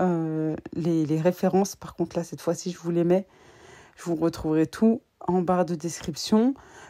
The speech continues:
Euh, cette partie de la vidéo est en collaboration avec Shein. Euh, tous les produits que je vais vous partager là tout de suite viennent de chez Shein, voilà.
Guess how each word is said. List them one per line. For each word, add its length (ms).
Euh, 160
cette 520
partie 540
de 80
la 100
vidéo 340
est 180
en 60
collaboration 800
avec 240
Shein. 720
Euh, 300
tous 220
les 300
produits 400
que 200
je 180
vais 80
vous 200
partager 460
là 100
tout 120
de 40
suite 320
viennent 340
de 100
chez 220
Shein, 540
voilà. 360